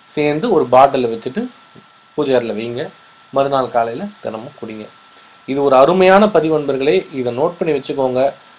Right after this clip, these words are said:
மறக்காம இதை செஞ்சுட்டு வாங்க. உங்களுடைய, அதுக்கப்புறம் பாருங்க உங்களுடைய தேகம் எப்படி இருக்குன்றது. உங்களுக்கு இதுல ஏதாவது சந்தேகம் இருந்ததுன்னா கீழே comment செக்ஷன்ல கேளுங்க. அதுக்கான விளக்கம் கொடுக்குறேன். இதை தவிர்த்து இந்த video உங்களுக்கு பிடிச்சிருந்தா like பண்ணுங்க.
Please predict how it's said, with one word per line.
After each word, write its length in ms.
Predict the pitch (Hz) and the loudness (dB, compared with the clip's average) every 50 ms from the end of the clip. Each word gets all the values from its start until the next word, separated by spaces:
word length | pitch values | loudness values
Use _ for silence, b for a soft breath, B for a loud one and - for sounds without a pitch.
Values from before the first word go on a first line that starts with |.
| b b - | b b -2
மறக்காம 640 | 120 123 131 156 156 - 170 165 160 175 196 202 170 | 0 4 4 4 4 4 4 4 4 4 4 2 2
இதை 180 | 147 - 147 | 0 -2 -4
செஞ்சுட்டு 240 | 139 147 156 151 135 | -4 -4 -4 -2 -2
வாங்க. 440 | 127 123 123 123 123 123 127 127 123 - | 0 0 -2 -2 -2 -2 -2 -2 -4 -6
உங்களுடைய, 420 | 135 131 131 127 123 123 120 117 113 107 - | -6 -2 0 0 0 0 -4 -6 -6 -8 -6
அதுக்கப்புறம் 540 | - 131 127 123 120 120 117 - 175 190 - - | -2 0 0 0 0 -2 -2 0 -2 -2 0 2
பாருங்க 380 | 139 127 127 131 131 165 170 | 2 2 2 0 -2 -4 -4
உங்களுடைய 360 | 151 135 127 123 117 120 117 113 | -4 -4 -4 -4 -4 -6 -6 -4
தேகம் 320 | 127 143 151 147 147 135 123 | -2 -2 0 0 -2 -4 -6
எப்படி 220 | 117 117 120 117 | -8 -10 -16 -20
இருக்குன்றது. 440 | - 117 117 110 117 110 107 113 - _ _ b b b b b b b b b | -18 -18 -18 -16 -16 -16 -16 -16 -18 _ _ b b b b b b b b b
உங்களுக்கு 340 | - 139 147 151 135 147 143 | -6 -2 0 0 2 2 0
இதுல 100 | 139 143 | 0 2
ஏதாவது 240 | 151 185 214 208 208 | 4 4 4 4 2
சந்தேகம் 500 | - 170 165 185 208 202 180 175 156 143 | 0 0 4 4 4 4 4 2 0 0
இருந்ததுன்னா 220 | 151 185 190 185 | 2 2 2 0
கீழே 200 | - 180 175 165 | 0 -2 0 0
comment 320 | - 139 139 143 143 - | 0 0 0 -2 -2 -4
செக்ஷன்ல 400 | 143 131 - - 131 123 123 117 | -6 -8 -8 -8 -6 -4 -4 -4
கேளுங்க. 460 | - 147 156 165 156 - 151 165 165 - - - _ - | 0 0 0 0 2 0 0 -2 -2 -4 -10 -20 _ -8
அதுக்கான 420 | - 135 127 127 127 123 120 123 123 | -6 -6 -4 -4 -4 -4 -4 -4 -4
விளக்கம் 280 | 123 139 139 151 135 | -4 -4 -4 -4 -6
கொடுக்குறேன். 380 | - 131 120 - 120 135 170 190 - _ _ _ _ _ _ _ _ _ _ _ _ _ _ _ _ _ _ _ _ _ _ _ _ _ _ _ _ - | -6 -6 -6 -4 -4 -4 -4 -6 -8 _ _ _ _ _ _ _ _ _ _ _ _ _ _ _ _ _ _ _ _ _ _ _ _ _ _ _ _ -6
இதை 180 | 143 143 151 151 | 0 0 2 6
தவிர்த்து 640 | 151 165 196 240 240 226 - 220 226 254 254 254 - - _ _ _ _ _ _ - | 6 6 6 6 4 4 4 4 6 6 4 2 -6 -18 _ _ _ _ _ _ -2
இந்த 140 | 147 147 147 | -2 0 0
video 220 | 196 233 277 240 | 2 2 4 4
உங்களுக்கு 240 | 196 156 131 - 190 | 4 2 2 2 0
பிடிச்சிருந்தா 380 | 233 - 214 175 151 151 170 | 0 2 -2 -2 0 2 0
like 300 | 185 160 143 180 214 214 - | 2 4 4 2 2 2 0
பண்ணுங்க. 420 | - 175 151 131 123 127 156 190 | -2 -2 0 0 -4 -4 -4 -6